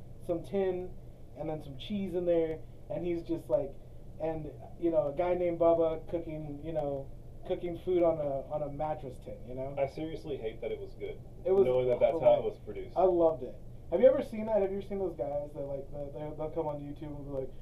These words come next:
Speaker 1: like, there's this one guy, he literally, he's out of jail right now, but he still kinda keeps the maintain-, the, the, the, the, like, the maintaining of being in jail. So they're like, "Hey, Bunky, I'm gonna make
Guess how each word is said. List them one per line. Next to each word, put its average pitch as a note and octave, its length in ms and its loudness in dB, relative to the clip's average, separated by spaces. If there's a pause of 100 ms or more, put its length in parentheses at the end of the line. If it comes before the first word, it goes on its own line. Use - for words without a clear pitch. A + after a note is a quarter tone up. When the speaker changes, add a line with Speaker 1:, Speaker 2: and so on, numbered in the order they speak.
(280)
Speaker 1:
like, D#3+ 140 -2
there's A#3+ 180 4
this C4+ 120 -6
one F#3 140 2
guy, D3 140 0
he E3 80 -4
literally, F#3+ 300 4
he's F3 160 -4
out E3 140 4
of E3 100 -2
jail D3 160 -2
right C3 160 -2
now, B2 160 -10 (180)
but C#3+ 80 -8
he E3+ 120 -6
still E3+ 180 -4
kinda E3+ 240 -6
keeps E3+ 260 -10
the F3+ 80 -2
maintain-, D#3 560 -8
the, D3+ 240 -8
the, D3+ 160 -10 (120)
the, - 80 -8 (120)
the, D3+ 60 -12
like, C#3+ 240 -6
the C#3 100 -10
maintaining D3+ 480 -10
of C3+ 140 -10
being C#3 180 -10
in C#3 120 -10
jail. D3 360 -4 (320)
So D#3+ 80 -6
they're E3 120 6
like, D#3+ 120 -2 (140)
"Hey, F#3+ 180 10
Bunky, F#3 540 2 (420)
I'm F#3 160 0
gonna F#3+ 160 2
make E3+ 320 4